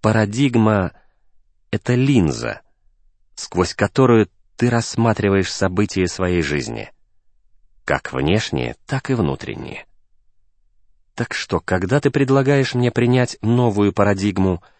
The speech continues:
моей жизненной цели, мне следует изменить мой взгляд на мир?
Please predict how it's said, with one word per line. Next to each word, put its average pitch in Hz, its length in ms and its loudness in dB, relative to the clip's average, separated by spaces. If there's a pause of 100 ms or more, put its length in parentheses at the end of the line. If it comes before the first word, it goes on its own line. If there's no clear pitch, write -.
(180)
моей 95 380 2
жизненной 90 560 0
цели, 156 420 -2 (960)
мне 98 400 2
следует 143 600 2
изменить 117 580 2
мой 127 200 0
взгляд 123 380 -2
на 156 120 2
мир? 185 280 0